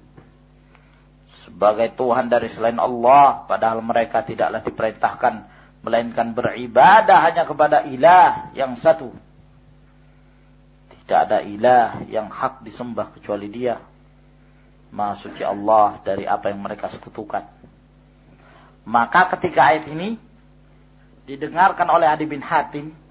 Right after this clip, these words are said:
maka beliau datang kepada Rasulullah alaihi salatu wassalam.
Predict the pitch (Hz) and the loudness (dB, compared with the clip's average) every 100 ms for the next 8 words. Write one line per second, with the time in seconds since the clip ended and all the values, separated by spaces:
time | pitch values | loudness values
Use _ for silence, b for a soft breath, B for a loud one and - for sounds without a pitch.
0 | _ _ _ _ _ 117 127 127 139 107 | _ _ _ _ _ -8 -8 -6 -10 -10
1 | 113 120 135 135 110 107 104 104 101 117 | -8 -4 -4 -6 -10 -8 -6 -4 -6 -12
2 | 104 104 101 95 98 - - 107 95 104 | -12 -2 -2 -2 -6 -14 -6 -6 -6 -10
3 | 101 - 117 120 | -16 -10 -8 -8